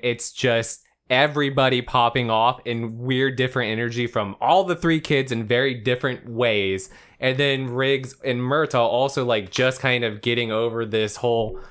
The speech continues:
suicidal thing and grappling with that and kind of squashing that beef. And I think it's a very, fuck, it's, it's a, it's a very complicated character scene, and I think it's handled super well in an action movie that fucking says a lot, and it does a lot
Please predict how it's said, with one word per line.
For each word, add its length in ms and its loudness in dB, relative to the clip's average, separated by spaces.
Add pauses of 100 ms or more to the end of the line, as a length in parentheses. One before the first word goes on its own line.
suicidal 760 0
thing 320 0
and 160 -4
grappling 540 0
with 200 -4
that 320 2
and 120 -8
kind 220 0
of 100 -6
squashing 440 0
that 200 -4
beef. 220 -2 (300)
And 120 0
I 60 2
think 120 0
it's 120 -2
a 40 -2
very, 580 0 (2000)
fuck, 360 2
it's, 300 0
it's 200 0
a, 220 0
it's 140 -4
a 20 -6
very 220 2
complicated 680 -2
character 460 0
scene, 300 -2
and 80 0
I 80 0
think 180 -2
it's 120 -6
handled 320 -2
super 540 -2
well 400 2
in 140 -6
an 140 -4 (100)
action 440 0
movie 440 -6
that 420 -2
fucking 340 0
says 260 0
a 60 -2
lot, 300 4
and 80 0
it 120 0
does 100 -4
a 60 -2
lot 360 0